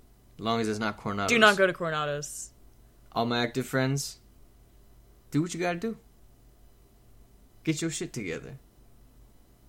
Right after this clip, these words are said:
Speaker 1: It's the new wave. That's, that's, that's
Speaker 2: Vibes.
Speaker 1: the vibes.
Speaker 2: Mood.
Speaker 1: The mo-, the, yeah, m-, mood as fuck right now, dog. I, anything that, that was pre-, it feels like previously it was really big to be like,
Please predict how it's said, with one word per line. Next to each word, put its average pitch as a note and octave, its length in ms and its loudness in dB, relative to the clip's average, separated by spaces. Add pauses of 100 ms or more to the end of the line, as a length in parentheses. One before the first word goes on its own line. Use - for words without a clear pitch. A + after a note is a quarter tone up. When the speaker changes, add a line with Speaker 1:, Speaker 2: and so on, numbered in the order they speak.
(160)
Speaker 1:
It's C3 180 0
the C#3 120 4
new C#3 180 10
wave. B2 580 6 (1200)
That's, C3 280 4
that's, D#3 320 4
that's D3+ 220 6
Speaker 2:
Vibes. F#3 500 10
Speaker 1:
the D3+ 80 6
vibes. E3+ 400 12
Speaker 2:
Mood. G3+ 460 10
Speaker 1:
The C#3+ 120 6
mo-, E3+ 160 8
the, F3 180 10
yeah, E3 180 12
m-, A#2+ 500 4
mood F3+ 300 10
as D#3 100 4
fuck C3+ 280 8
right A#2 180 4
now, G#2 140 4
dog. - 300 0 (1160)
I, E3 120 10
anything G3+ 560 8 (1040)
that, C#3 340 6
that D3 140 8
was C3+ 160 6
pre-, D#3 340 6
it D#3 200 6
feels G3 140 2
like E3+ 120 4
previously C3 380 6
it G#2+ 40 4
was G#2 140 2
really A2 200 6
big G#2 200 4
to G#2 60 -2
be G#2 60 2
like, G2 220 0